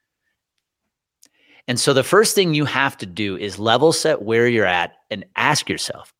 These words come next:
"Are you happy with your current success?" If the answer is yes,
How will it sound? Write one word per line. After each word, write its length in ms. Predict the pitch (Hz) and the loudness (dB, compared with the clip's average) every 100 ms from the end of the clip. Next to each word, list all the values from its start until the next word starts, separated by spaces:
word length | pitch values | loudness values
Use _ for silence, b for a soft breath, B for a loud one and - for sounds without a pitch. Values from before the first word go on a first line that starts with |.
| _ | _
"Are 160 | 110 127 | 2 2
you 140 | 202 | 2
happy 340 | 190 147 143 139 | 0 0 0 0
with 220 | 135 - | 0 -2
your 100 | 135 | -4
current 320 | - 107 95 | -2 -4 -4
success?" 580 | - - - - - - _ _ _ _ _ | -10 -10 -12 -12 -14 -16 _ _ _ _ _
If 60 | _ | _
the 160 | 104 104 | -2 0
answer 280 | 170 208 | 0 0
is 160 | 285 220 | -2 0
yes, 380 | 101 123 - | 2 2 -4